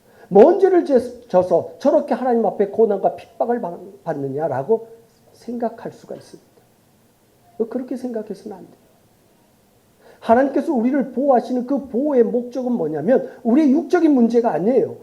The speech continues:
우리의 영혼의 문제를 하나님께서는 우리로 하여금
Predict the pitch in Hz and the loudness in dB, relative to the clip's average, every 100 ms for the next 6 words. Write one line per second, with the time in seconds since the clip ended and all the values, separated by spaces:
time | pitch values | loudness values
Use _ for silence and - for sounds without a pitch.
0 | - - 277 330 196 220 349 370 311 320 | -8 2 4 6 8 8 8 6 4 2
1 | - 208 247 233 214 254 240 262 233 202 | -4 0 2 4 4 4 0 -2 -2 -2
2 | 208 202 208 - 208 170 180 180 156 160 | -4 -4 -6 -6 -8 -4 -2 0 0 2
3 | 254 - | 2 0